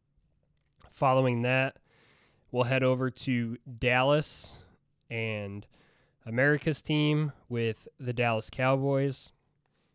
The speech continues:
So their over-under is at ten. Uh, once again, I've heard a lot of back and forth. Some people saying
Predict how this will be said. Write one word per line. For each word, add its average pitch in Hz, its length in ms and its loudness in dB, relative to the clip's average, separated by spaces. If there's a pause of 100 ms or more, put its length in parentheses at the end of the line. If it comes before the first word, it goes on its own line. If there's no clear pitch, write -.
So 123 280 -2
their 139 300 2
over-under 165 460 4
is 135 100 0
at 110 240 -4
ten. 151 440 0 (680)
Uh, 117 300 0
once 165 180 0
again, 240 160 -2
I've 226 140 0
heard 170 160 2
a 190 40 0
lot 220 160 0
of 143 120 -2
back 127 260 -2
and 131 120 0
forth. 139 400 -2
Some 135 280 -2
people 135 280 -4
saying 127 680 -2